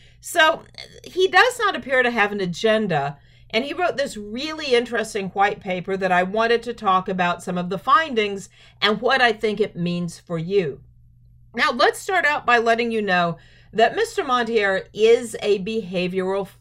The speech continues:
finance person. A behavioral finance, um, follower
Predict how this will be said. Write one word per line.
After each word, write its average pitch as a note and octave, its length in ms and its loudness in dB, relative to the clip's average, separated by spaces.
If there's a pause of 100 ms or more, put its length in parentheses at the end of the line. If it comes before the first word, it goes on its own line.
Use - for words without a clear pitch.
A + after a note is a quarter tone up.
finance F3+ 880 -4
person. C3+ 480 -6
A D#3 40 -4
behavioral G4 600 0
finance, B3+ 920 -4 (380)
um, F#3 180 0
follower F#3+ 800 4